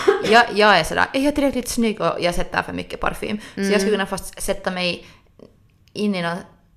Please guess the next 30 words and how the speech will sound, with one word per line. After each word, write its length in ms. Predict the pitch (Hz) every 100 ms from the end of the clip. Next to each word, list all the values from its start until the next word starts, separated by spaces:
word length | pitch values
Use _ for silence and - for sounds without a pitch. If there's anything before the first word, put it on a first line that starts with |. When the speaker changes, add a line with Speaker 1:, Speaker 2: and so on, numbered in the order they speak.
| -
Speaker 2:
städskrubb 760 | - 208 190 160 - 160 160
och 60 | 156
sitta 300 | 180 - 156
där 160 | 98 95
ett 180 | 170
år 180 | 190 175 165
tillsammans 400 | 165 175 180 160
med 80 | 175
en 60 |
kille 240 | 165 98 95
och 60 | -
tala 280 | 98 92
bara 140 | 165 175
båda 320 | 190 165 165
om 80 | 156
våra 180 | - 170
så 100 | -
här 60 |
neuroser, 480 | 170 165 175 170 190
om 80 | 170
att, 160 | 180
äh, 60 | 175 -
så 80 | 180
osäkert. 440 | 180 175 - 180
"Är 40 | 226 269
vi, 180 | 294 311
är 40 |
vi 100 | 330
tillräckligt 340 | 339 311 262
snygga? 380 | - 269 214 262